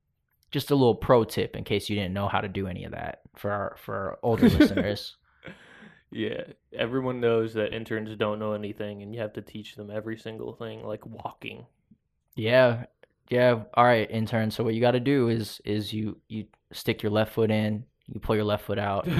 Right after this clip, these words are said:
Speaker 2: <laughs>
Speaker 1: you stick your right foot in, pull your right foot out, and then you do the hokey pokey.
Speaker 2: You know what? I can't find it online, so I may very well be wrong. And you know what?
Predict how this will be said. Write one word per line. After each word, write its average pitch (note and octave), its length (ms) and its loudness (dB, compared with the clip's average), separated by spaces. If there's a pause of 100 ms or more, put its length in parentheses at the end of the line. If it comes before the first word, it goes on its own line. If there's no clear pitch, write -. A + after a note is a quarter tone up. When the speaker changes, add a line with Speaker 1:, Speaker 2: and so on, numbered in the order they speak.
(100)
Speaker 2:
<laughs> D3+ 200 -8
Speaker 1:
you G#3+ 60 -2
stick - 240 -2
your G#2+ 100 0
right A2 160 4
foot G#2 200 -2
in, G2 300 -2 (760)
pull A2+ 100 -2
your G#2+ 100 4
right G#2+ 160 2
foot G2+ 200 -2
out, - 320 -2 (960)
and G#2 100 -4
then G#2 200 -2
you G2+ 80 -4
do A2 320 0
the G2+ 100 -2
hokey G#2 260 -4
pokey. - 600 -6 (520)
Speaker 2:
You E3 120 0
know G#3+ 100 4
what? A3+ 240 2 (540)
I A#3+ 100 2
can't G#3 340 -2
find G3 300 2
it C#3 80 4
online, C3+ 560 0
so C#3+ 240 2
I C#3 60 6
may C#3+ 320 0
very E3 440 6
well D#3 280 8
be C#3+ 180 0
wrong. C3 520 2 (180)
And C3 120 -8
you E3+ 80 -4
know G3+ 180 0
what? A#3 300 -2